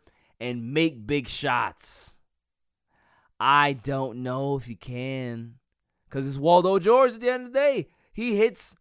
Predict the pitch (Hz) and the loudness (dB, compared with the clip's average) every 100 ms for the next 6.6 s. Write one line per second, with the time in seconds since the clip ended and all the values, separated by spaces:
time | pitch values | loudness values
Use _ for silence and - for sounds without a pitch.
0 | _ 165 185 226 226 233 196 190 190 226 | _ -10 -2 4 4 4 -2 -4 0 2
1 | 190 175 190 175 131 - - - _ _ | 0 -2 0 0 -2 -6 -18 -20 _ _
2 | _ _ _ _ _ _ _ _ _ - | _ _ _ _ _ _ _ _ _ -6
3 | 214 175 233 220 208 185 202 208 202 196 | -6 0 0 0 -4 -4 -2 0 -2 -4
4 | 156 95 - - _ _ _ _ _ _ | -8 -10 -16 -20 _ _ _ _ _ _
5 | _ _ _ 214 196 226 240 233 214 233 | _ _ _ -4 0 4 4 2 2 2
6 | 208 208 180 - 233 196 | 2 -4 -6 2 2 2